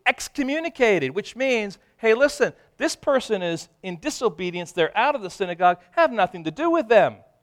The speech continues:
There goes your business." And people will walk right by your stall. They won't buy your stuff. It's all sitting there. It's all good. It's all a good price, but they'll go spend more money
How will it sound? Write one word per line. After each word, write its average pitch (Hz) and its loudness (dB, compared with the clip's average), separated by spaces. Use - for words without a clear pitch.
There 143 -6
goes 170 -6
your 165 -6
business." 120 -12
And 127 -18
people 175 -6
will 143 -2
walk 175 -2
right 156 0
by 175 2
your 170 -4
stall. 143 -2
They 135 -6
won't 147 -6
buy 165 0
your 160 -4
stuff. 127 -4
It's - -14
all 170 2
sitting 180 -6
there. 151 -2
It's 185 -12
all 160 0
good. 175 0
It's - -10
all 147 2
a 135 -4
good 139 -2
price, 185 4
but 143 -10
they'll 143 -4
go 143 -4
spend 135 -8
more 202 -4
money 151 -2